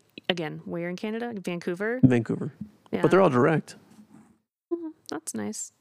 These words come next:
Speaker 2: I know some people are about
Speaker 1: I mean,
Speaker 2: taking
Speaker 1: I'm not
Speaker 2: direct
Speaker 1: looking to go to
Speaker 2: flights.
Speaker 1: Vancouver anytime super soon 'cause springtime is, like, rainy and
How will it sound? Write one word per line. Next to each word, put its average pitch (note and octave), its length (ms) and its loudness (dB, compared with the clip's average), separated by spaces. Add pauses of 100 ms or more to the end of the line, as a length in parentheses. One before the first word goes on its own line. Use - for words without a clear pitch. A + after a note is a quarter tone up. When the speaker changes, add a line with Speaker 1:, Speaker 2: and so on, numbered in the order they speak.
(1400)
Speaker 2:
I F3+ 60 4
know C3 200 -6
some B2 240 -4
people A2+ 300 -6
are A#2 80 -4
about A#2+ 240 -6
Speaker 1:
I - 40 -4
mean, A3 120 -4
Speaker 2:
taking G#3+ 60 -4
Speaker 1:
I'm A3 80 0
not A3 140 -2
Speaker 2:
direct F#3+ 40 -2
Speaker 1:
looking G#3+ 220 -4
to F#3+ 40 -6
go F#3+ 140 -2
to F#3 80 -2
Speaker 2:
flights. F3+ 140 -6 (120)
Speaker 1:
Vancouver F3+ 200 -8
anytime F3 400 -8
super - 260 -10
soon - 400 -8
'cause - 420 -10 (1000)
springtime E3+ 600 -4
is, E3 160 -6
like, E3+ 180 -10
rainy D#3+ 600 -10
and E3 320 -12